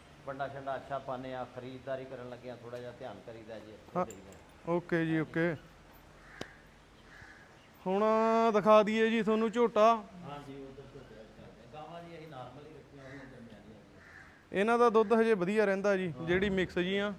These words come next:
Speaker 1: ਮਤਲਬ ਕ੍ਰਾਸ ਕਰੂਸ
Speaker 2: ਹਾਂਜੀ,
Speaker 1: ਗਾਵਾਂ
Speaker 2: ਹਾਂਜੀ।
Speaker 1: ਗਾਵਾਂ ਤੇ ਐਡਾ ਕੰਮ ਨਹੀਂ ਕੀਤਾ।
Speaker 2: ਤੇ ਆਹ ਫਾਰਮ ਕਿੰਨੇ ਕਿੱਲਿਆਂ 'ਚ ਹੋਊ ਜੀ ਤੁਹਾਡਾ?
Speaker 1: ਇਹ ਸਰਦਾਰ ਜੀ ਦੋ ਕਿੱਲਿਆਂ ਦੇ ਫਾਰਮ ਹੈ ਆਪਣਾ, ਸੋਲਾਂ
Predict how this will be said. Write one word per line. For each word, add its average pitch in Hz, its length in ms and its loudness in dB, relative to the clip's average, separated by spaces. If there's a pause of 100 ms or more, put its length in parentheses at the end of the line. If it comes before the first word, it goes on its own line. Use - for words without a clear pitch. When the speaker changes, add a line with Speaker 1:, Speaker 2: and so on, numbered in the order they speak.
(100)
Speaker 1:
ਮਤਲਬ - 280 -18
ਕ੍ਰਾਸ - 360 -16
ਕਰੂਸ - 400 -20
Speaker 2:
ਹਾਂਜੀ, 180 340 4
Speaker 1:
ਗਾਵਾਂ - 0 -
Speaker 2:
ਹਾਂਜੀ। 151 340 0 (840)
Speaker 1:
ਗਾਵਾਂ 135 260 -14
ਤੇ 147 140 -18
ਐਡਾ 135 200 -20
ਕੰਮ 117 220 -20
ਨਹੀਂ - 200 -20
ਕੀਤਾ। - 260 -20 (160)
Speaker 2:
ਤੇ 247 120 8
ਆਹ 262 100 12
ਫਾਰਮ 233 460 10
ਕਿੰਨੇ 240 280 2
ਕਿੱਲਿਆਂ 233 360 8
'ਚ 233 60 6
ਹੋਊ 214 260 8
ਜੀ 214 120 6
ਤੁਹਾਡਾ? 202 360 8
Speaker 1:
ਇਹ - 140 -20
ਸਰਦਾਰ 156 360 -12
ਜੀ 185 100 -18
ਦੋ 147 200 -14
ਕਿੱਲਿਆਂ 156 280 -18
ਦੇ 156 120 -16 (120)
ਫਾਰਮ 113 280 -18
ਹੈ 107 80 -20
ਆਪਣਾ, 131 240 -20
ਸੋਲਾਂ 240 420 -18